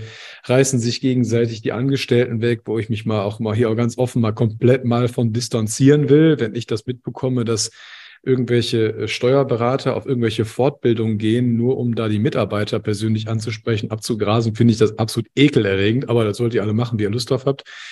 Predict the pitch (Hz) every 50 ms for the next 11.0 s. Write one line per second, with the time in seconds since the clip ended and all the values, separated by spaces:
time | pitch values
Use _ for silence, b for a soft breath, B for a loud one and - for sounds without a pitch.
0 | B B B B B B - 135 120 117 113 113 113 110 - - _ - 139 131
1 | 127 - 135 127 135 139 139 147 139 127 123 127 123 120 120 117 - 117 107 107
2 | 120 143 170 - 165 147 156 156 - - 160 143 - - 160 160 160 165 165 170
3 | 165 165 B B B B B B B B B _ _ _ - 120 110 - 120 107
4 | 107 - - _ 104 107 110 107 104 107 110 110 - _ _ - - 127 113 -
5 | - - 110 113 127 143 156 160 156 160 160 165 156 151 143 151 160 160 160 160
6 | - - - - 117 110 107 107 104 98 101 107 - - - 117 110 101 101 110
7 | 104 113 113 107 117 110 107 104 113 123 147 156 151 - 117 110 113 90 101 107
8 | - 123 117 127 123 - 120 107 95 101 95 98 - - _ - - - - 117
9 | 113 113 123 143 - - - - - 139 156 156 - - - 135 127 123 123 127
10 | 123 120 139 151 139 131 151 151 151 - - 170 160 160 165 165 165 160 165